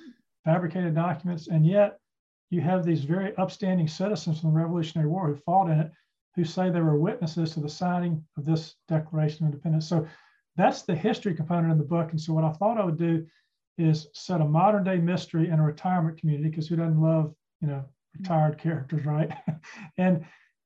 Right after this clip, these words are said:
and have them stumble into a couple of mysteries that, uh, set them on this path to try to unwind what actually happened in May of seventeen seventy-five.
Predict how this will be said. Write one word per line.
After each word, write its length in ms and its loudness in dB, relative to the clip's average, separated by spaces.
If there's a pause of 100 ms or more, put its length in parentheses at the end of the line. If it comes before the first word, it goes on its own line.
(160)
and 160 2
have 460 4
them 240 4
stumble 540 2
into 160 0
a 80 -2
couple 280 0
of 80 6
mysteries 680 0
that, 300 -4
uh, 380 2
set 300 -6
them 160 -2
on 120 0
this 140 2
path 380 -4
to 40 -18
try 240 0
to 180 -6
unwind 540 2
what 120 0
actually 280 -2
happened 500 -2 (500)
in 160 2
May 200 4
of 120 0
seventeen 440 -2
seventy-five. 800 -4